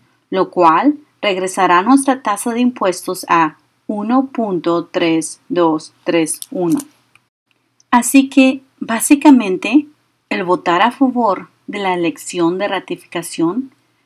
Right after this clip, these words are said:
cambia los trece centavos del fondo de interés y amortización para el fondo de mantenimiento y operaciones. El estado de Texas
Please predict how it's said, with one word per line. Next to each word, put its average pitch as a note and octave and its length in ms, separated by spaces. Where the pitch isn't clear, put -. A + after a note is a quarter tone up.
cambia C#4 380
los C#4 200
trece C4+ 280
centavos A#3 640
del C4 160
fondo G#3+ 320
de G3+ 80
interés F3+ 640
y G3 100
amortización F#3 920
para C#4 160
el B3+ 100
fondo A#3 320
de G3+ 140
mantenimiento F3+ 760
y G#3+ 60
operaciones. G#3 960
El F3+ 140
estado E3 420
de B3 120
Texas A#3 580